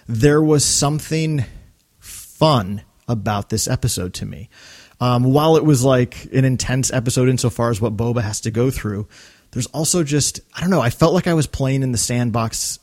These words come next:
again. Um, this pun somewhat intended 'cause we're on Tatooine. Um, but I, yeah, I just, I had so much fun. I've already,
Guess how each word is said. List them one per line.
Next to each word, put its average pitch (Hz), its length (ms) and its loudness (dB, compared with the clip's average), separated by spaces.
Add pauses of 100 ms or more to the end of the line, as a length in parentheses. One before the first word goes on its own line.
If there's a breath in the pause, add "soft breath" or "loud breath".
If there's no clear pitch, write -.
again. 90 360 -6 (540 loud breath)
Um, 123 420 0
this - 300 -4 (160)
pun 160 260 2
somewhat 139 420 2
intended 104 420 -2
'cause 101 160 -2
we're 113 120 0
on 107 120 -2
Tatooine. 90 400 -10 (420 loud breath)
Um, 143 600 2 (520 loud breath)
but 156 680 2 (280)
I, - 200 -8
yeah, 170 360 0
I 131 100 -2
just, 151 280 -2
I 135 100 -2
had 143 200 2
so - 260 0
much 160 220 0
fun. 123 360 0
I've 123 180 2
already, 151 340 0